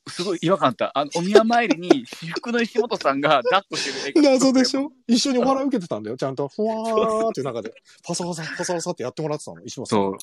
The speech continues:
Speaker 1: 清楚な家族に対して、季節な、季節感のある服着た石本さん。
Speaker 2: わけわかんなかった。あれ面白かったな。あ、ジダックさん、浩平さんが使わずに撮ってたのもた-、いい話。あー、ありがとうございます。そうそう、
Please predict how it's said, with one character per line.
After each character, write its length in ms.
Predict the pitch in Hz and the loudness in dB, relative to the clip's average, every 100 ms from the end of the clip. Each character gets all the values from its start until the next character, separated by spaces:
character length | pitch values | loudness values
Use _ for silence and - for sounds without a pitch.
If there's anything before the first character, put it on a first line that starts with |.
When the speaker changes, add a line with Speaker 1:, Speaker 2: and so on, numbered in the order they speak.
| - - - - | -16 -18 -12 -6
Speaker 1:
清 300 | 156 170 175 | 0 2 2
楚 340 | 165 196 180 175 | 2 4 6 6
な 260 | 175 175 | 4 2
家 140 | 170 185 | 0 -4
族 240 | 170 147 | -4 -4
に 120 | 127 | -2
対 180 | 117 120 | 0 -2
し 40 | - | -2
て、 160 | 120 | -6
季 140 | - - | -4 0
節 260 | 202 - | 0 0
な、 160 | 156 135 | -2 -2
季 140 | - | -4
節 260 | - 208 - | -10 -10 -4
感 200 | 180 151 | -4 -4
の 100 | 135 | -4
あ 60 | |
る 100 | - | 2
服 100 | 403 | 2
着 220 | 392 403 370 | 2 -2 -2
た 80 | |
石 80 | 143 | -4
本 80 | - | -6
さ 60 | 139 - | -14 -2
ん。 40 | 165 | 4
Speaker 2:
わ 140 | 196 | 4
け 120 | 220 | 6
わ 180 | 220 175 | 4 4
か 120 | 175 | 2
ん 60 | 160 | 0
な 80 | 147 | 0
か 80 | 131 | -4
っ 60 | |
た。 140 | - 120 | -6 -6
あ 40 | |
れ 60 | 117 | -6
面 160 | 117 | -8
白 320 | 120 - 120 | -12 -6 -6
か 160 | 113 117 | -6 -10
っ 40 | 110 - | -12 -10
た 120 | 117 | -8
な。 840 | 113 113 113 113 120 120 _ 143 | -8 -8 -10 -10 -12 -16 _ -2
あ、 40 | 135 | 0
ジ 100 | 135 | 4
ダ 140 | 160 | 2
ッ 20 | 131 | 2
ク 100 | - | -2
さ 120 | 107 | -4
ん、 100 | 92 | -2
浩 160 | - | 0
平 120 | 135 143 | 4 2
さ 120 | 139 | 0
ん 40 | |
が 80 | 135 | -4
使 180 | - 143 | -2 0
わ 80 | 135 | 0
ず 100 | 139 | 0
に 60 | |
撮 120 | 135 | 0
っ 40 | 147 | -2
て 100 | - | -2
た 100 | 110 | -8
の 180 | 104 - | -8 -6
も 160 | 143 139 | -4 -4
た-、 160 | 127 - | -6 -8
い 100 | 117 | -8
い 40 | |
話。 100 | 101 98 | -6 0
あ 360 | 170 196 170 | 2 4 4
ー、 40 | 165 | 4
あ 40 | |
り 60 | 160 | 0
が 120 | 165 | -2
と 100 | 165 | -4
う 40 | 123 | -6
ご 60 | |
ざ 120 | 120 139 | -8 -12
い 40 | |
ま 120 | 147 | -14
す。 160 | - - | -12 -2
そ 80 | 180 | 0
う 20 | |
そ 180 | - | 0
う、 20 | 131 | -4